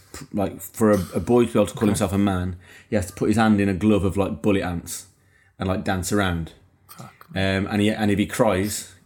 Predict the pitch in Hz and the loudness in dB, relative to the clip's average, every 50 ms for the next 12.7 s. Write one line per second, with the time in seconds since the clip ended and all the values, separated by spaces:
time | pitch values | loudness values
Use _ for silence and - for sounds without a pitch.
0 | _ _ - 90 107 - - - 120 104 95 92 95 92 85 98 92 92 92 92 | _ _ -8 -8 -6 -4 -2 0 2 2 2 0 -2 -2 -2 -2 -2 -2 -2 -2
1 | - - 104 95 92 85 87 95 98 92 104 92 87 85 87 87 82 - - 95 | -4 -4 -4 -2 -2 -2 -2 -2 -2 -2 -2 -2 -2 -4 -4 -6 -8 -8 -8 -6
2 | 95 92 90 - - - - 80 95 92 - - 80 80 78 78 101 92 90 87 | -6 -4 -4 -4 -4 -4 -2 -2 -2 -2 -2 -2 -4 -6 -4 -2 -2 -2 -2 -2
3 | 80 78 - - - - - 95 87 82 - 95 90 87 87 - - - - - | -6 -8 -14 -18 -16 -10 -8 -6 -6 -6 -4 -4 -4 -6 -6 -10 -14 -20 -20 -20
4 | _ _ _ _ _ - 95 95 90 110 107 117 110 110 107 113 104 98 95 92 | _ _ _ _ _ -4 -2 0 0 2 2 2 0 0 0 0 0 0 0 0
5 | 87 87 90 90 85 - - 92 - - - - 98 - - - - - 87 - | 0 0 0 -2 0 0 2 2 2 0 -2 -4 -4 -4 -4 -6 -8 -8 -4 0
6 | 180 - - 135 120 - 139 127 113 101 98 - - 98 90 85 80 - 104 - | 0 0 0 -2 -4 -4 -2 -2 -2 -2 -4 -6 -6 -4 -4 -4 -4 -4 -6 -8
7 | - - - - - 117 113 113 117 - - 113 107 101 101 98 90 87 85 90 | -8 -10 -10 -6 -2 -2 0 0 0 0 2 2 2 2 2 2 0 0 -2 -2
8 | 90 87 92 92 87 92 95 90 95 95 95 95 95 90 92 92 - - - 95 | -4 -2 -4 -4 -4 -2 -2 0 0 0 0 0 0 -2 -2 -4 -4 -4 -4 -2
9 | 92 92 87 85 - - 139 139 - - - - _ _ _ _ _ - - 92 | -2 -2 -4 -6 -8 -10 -14 -16 -16 -20 -20 -20 _ _ _ _ _ -12 -8 -8
10 | 87 - - - - _ _ _ _ _ _ _ _ _ _ _ _ _ _ _ | -8 -8 -12 -16 -20 _ _ _ _ _ _ _ _ _ _ _ _ _ _ _
11 | - 107 95 95 92 76 110 101 95 92 - 98 98 92 87 - - 101 95 90 | -6 -4 -4 -2 -2 0 2 2 2 0 -2 -4 -6 -6 -6 -6 -4 -4 -4 -4
12 | 87 - 95 92 90 87 - - 117 113 113 110 107 - | -4 -4 -6 -6 -6 -6 -8 -6 -6 -4 -4 -4 -4 -6